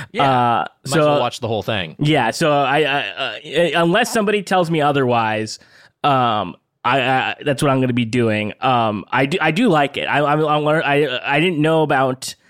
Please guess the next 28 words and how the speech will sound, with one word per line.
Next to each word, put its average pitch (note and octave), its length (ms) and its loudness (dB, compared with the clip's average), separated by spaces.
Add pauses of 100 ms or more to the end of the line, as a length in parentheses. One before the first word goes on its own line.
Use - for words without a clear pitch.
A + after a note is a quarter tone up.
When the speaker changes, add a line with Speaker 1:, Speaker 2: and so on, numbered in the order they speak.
(360)
Speaker 2:
um, A#2 520 0 (120)
you D3 100 2
know, A2 260 0
obviously C3+ 360 0
I C3 40 2
know, C3 160 2
like, A2 200 -2
Goku A#2+ 680 0
and A#2+ 360 0
stuff B2 220 -4
like A2+ 180 -2
that, A2 220 0
but A#2 100 0
I'm A#2+ 120 0
learning D3 220 0
that B2 240 -2
some C3+ 200 0
of C3+ 40 2
the B2+ 60 2
other A#2+ 140 0
characters A#2+ 400 -4
are, A2+ 40 -2
like, G#2+ 140 -2
really A2 200 -2
funny. G#2+ 460 -2 (280)
Like, B2 140 -2
Krillin's A#2+ 440 -2
funny. A2+ 440 -2